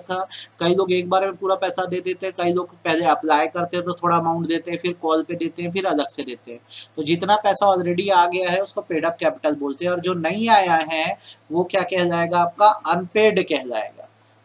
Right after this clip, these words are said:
तो यहाँ पे अभी हमारा साढ़े चार लाख paid है, साढ़े चार लाख unpaid है। तो ये जो अनपेड capital है,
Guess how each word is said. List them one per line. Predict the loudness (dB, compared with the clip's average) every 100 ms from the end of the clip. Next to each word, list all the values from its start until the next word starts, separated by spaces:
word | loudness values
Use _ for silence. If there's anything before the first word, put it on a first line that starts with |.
| -2
तो |
यहाँ | 2 2
पे | 2
अभी | 0 0
हमारा | 2 2 2
साढ़े | 2 2 2
चार | 0 2
लाख | 0 -2 -2
paid | 0 0
है, | 0 0
साढ़े | 0 0 0
चार | 0 0 2
लाख | 0 0
unpaid | -2 -2 0 -2
है। | -6 -14 -18 _ _ _ -6
तो |
ये | 2 4 4
जो | 4
अनपेड | 2 2 -2 0 2 2 2
capital | 0 0 -2 -4
है, | -6 -16